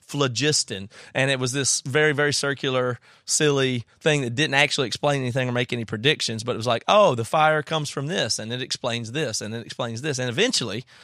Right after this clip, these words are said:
some scientist discovered that whenever there's a fire, the amount of ox-, which they thought was supernatural or something mysterious at its core, but like you think D N A is to this day, 'cause you can't say, "How did life ever really start in the primordial soup?" or whatever.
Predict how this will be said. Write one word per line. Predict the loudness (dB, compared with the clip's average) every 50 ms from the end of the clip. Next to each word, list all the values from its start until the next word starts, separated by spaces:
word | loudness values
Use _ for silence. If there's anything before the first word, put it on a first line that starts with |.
| -20 -20 _ 0
some | 2 4 4 4 2 -2 0
scientist | 2 4 4 4 4 4 2 0 0 -2 -2 -4 -6 -4
discovered | -2 -2 0 2 2 2 2 2 0 0
that | 0 0 0
whenever | 0 2 2 2 2 2
there's | 0 -2 -2
a | -4
fire, | -2 0 2 4 4 4 2 0 -2 -6 -8 -12 -12 -6
the | -4 0
amount | 2 4 4 2
of | 2 0 4 6
ox-, | 6 6 6 2 -4 -4
which | -2 -2 -2 -2
they | 0 0 2 4
thought | 4 4 4 4
was | 2 2
supernatural | 0 0 0 -2 -2 0 0 2 2 0 0 0 0 2
or | 2 0 0
something | 0 0 -2 -2 -2 -6 -6 -6 -6
mysterious | -4 -2 0 0 0 0 2 2 2 0 0 -2 -2 -2
at | -2 -2 -2
its | -4 -6
core, | -8 -4 -2 0 0 0 -2 -4 -8 -12 _ _ _ _ _ _ _
but | 0 0 0
like | 0 -2 -2 0
you | -2 -2
think | -2 -2 -2 -2 -2
D | -2 -2 -2
N | -2
A | -2 -2 -2 -4
is | -4 -6
to | -6 -8
this | -8 -8 -6
day, | -4 -4 -2 -2 -4
'cause | -6 -8
you | -8 -6
can't | -6 -6 -4 -4
say, | -6 -6 -4
"How | -2 0 0 0
did | 0 -2 -4
life | -4 -4 -4 -4
ever | -6 -8 -8 -8 -8
really | -8 -8 -8 -6 -6
start | -6 -6 -6 -6 -6
in | -8
the | -8
primordial | -6 -6 -6 -4 -4 -6 -6 -6 -6 -8 -8 -10 -12 -16 -16 -8
soup?" | -4 -2 0 0 0 0 -2 -2
or | -4
whatever. | -4 -2 0 -2 -2 -4